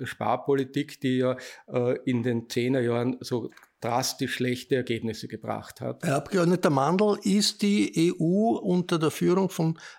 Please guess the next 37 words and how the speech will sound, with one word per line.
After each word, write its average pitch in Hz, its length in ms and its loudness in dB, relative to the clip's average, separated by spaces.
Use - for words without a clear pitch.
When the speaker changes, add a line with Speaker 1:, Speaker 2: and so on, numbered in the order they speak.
Speaker 2:
äh, 151 160 0
van 151 200 2
der 160 100 4
Leyen 151 500 4
auf 160 260 2
einem 160 340 2
Kurs 165 500 0
weg 170 320 2
von 160 380 2
mehr 156 220 4
Sozialpolitik, 151 1040 0
weg, 156 340 0
weg 151 360 2
von, 156 380 2
äh, 147 240 2
mehr 156 360 4
Umweltschutz, 160 680 0
weg 151 200 0
von 165 180 0
dem 156 200 0
Green 156 340 2
Deal? 165 260 0
Das 185 160 -2
ist 226 140 2
ja 180 80 4
ein 165 540 0
Eindruck, 170 480 0
der 165 120 2
jetzt 156 160 0
nicht 170 180 -2
beschränkt 151 480 0
ist 156 160 0
auf 143 140 -2
den, 139 220 -2
äh, 143 200 -2
Walter 127 280 -2
Bayer. 120 380 -4